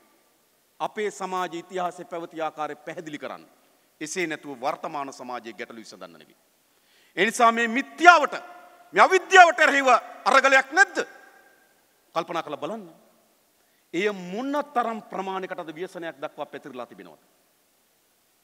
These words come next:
මොන තරම් ප්‍රමාණයකට පැතිරලා තිබෙනවද? සමහර අය විශේෂඥ වෛද්‍යවරයා ගාවට යන ගමන්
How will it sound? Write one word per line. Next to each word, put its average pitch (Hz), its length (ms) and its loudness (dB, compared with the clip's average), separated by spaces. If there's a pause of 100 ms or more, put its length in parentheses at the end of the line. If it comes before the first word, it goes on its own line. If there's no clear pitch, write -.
මොන 311 240 -8
තරම් 240 240 -6
ප්‍රමාණයකට 160 460 -12
පැතිරලා 104 340 -18
තිබෙනවද? 76 360 -20 (1200)
සමහර 156 340 -10
අය 147 140 -6 (720)
විශේෂඥ 202 600 -10
වෛද්‍යවරයා 170 540 -6
ගාවට 156 320 -6
යන 143 220 -10
ගමන් 196 400 -2